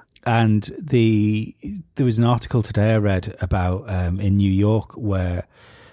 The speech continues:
they were giving families the option to,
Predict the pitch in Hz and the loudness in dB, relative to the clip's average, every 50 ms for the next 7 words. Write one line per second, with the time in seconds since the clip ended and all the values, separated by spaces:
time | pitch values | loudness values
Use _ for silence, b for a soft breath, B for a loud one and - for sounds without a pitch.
0 | b b b - 117 107 101 101 98 98 98 95 95 92 92 92 92 92 - _ | b b b -2 0 2 2 2 2 2 2 2 2 2 2 0 0 -2 -4 _
1 | _ _ _ _ _ _ _ _ _ - 120 - 135 123 107 120 120 110 - - | _ _ _ _ _ _ _ _ _ -14 -6 0 0 0 2 2 0 0 0 0
2 | 113 113 117 117 117 113 98 95 107 104 90 101 - - - - - 127 117 110 | 0 2 4 4 4 2 2 0 -2 -2 -2 -4 -4 -4 -6 -4 -2 0 0 0
3 | 107 - - - - - 104 98 98 95 92 90 92 - | 0 -2 -4 -8 -2 0 2 2 2 2 0 0 -4 -6